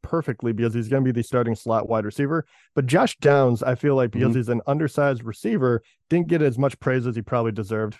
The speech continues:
Speaker 1: 'cause you don't know how they're gonna use him. But with a rookie quarterback, we're not sure what is gonna happen with Taylor and all of that. Like, you know, we assume, you know, we're, we're just kind of assuming. We don't know how all of it will
Speaker 2: Mm-hmm.
Speaker 1: work. And even last year when he was playing, the offensive line wasn't quite where we thought it was gonna be, and, and they couldn't run,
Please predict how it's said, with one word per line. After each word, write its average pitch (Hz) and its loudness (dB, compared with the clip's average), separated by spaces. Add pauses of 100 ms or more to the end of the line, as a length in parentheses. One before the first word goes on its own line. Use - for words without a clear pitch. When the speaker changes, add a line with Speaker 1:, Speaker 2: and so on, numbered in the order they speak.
Speaker 1:
'cause 110 0
you 110 2
don't 113 4
know 113 4
how 110 2
they're 110 0
gonna 107 -2
use 113 0
him. 151 0 (440)
But 131 2
with 131 0
a 123 -2
rookie 139 -2
quarterback, 113 0
we're 127 -2
not 131 0
sure 135 -2
what 131 0
is 120 -2
gonna 123 0
happen 120 -2
with 117 -4
Taylor 117 0
and 113 -2
all 113 2
of 104 -4
that. 110 -4
Like, 107 -4
you 123 -2
know, 104 0
we 107 -2
assume, 110 -4 (640)
you 151 2
know, 110 2
we're, 160 2
we're 202 6
just 226 2
kind 202 4
of 151 4
assuming. 110 -2
We 151 0
don't 156 4
know 147 4
how 127 0
all 123 2
of 120 0
it 117 -2
will 120 -2
Speaker 2:
Mm-hmm. 113 -2
Speaker 1:
work. 147 -2
And 143 -2
even 190 0
last 226 -2
year 135 0
when 127 0
he 123 0
was 120 -2
playing, 147 -2 (580)
the 143 0
offensive 139 0
line 131 0
wasn't 123 -4
quite 123 -2
where 120 0
we 113 -2
thought 113 -2
it 107 -2
was 107 -6
gonna 110 -2
be, 107 -2
and, 104 -2
and 110 -2
they 107 0
couldn't 110 -4
run, 110 2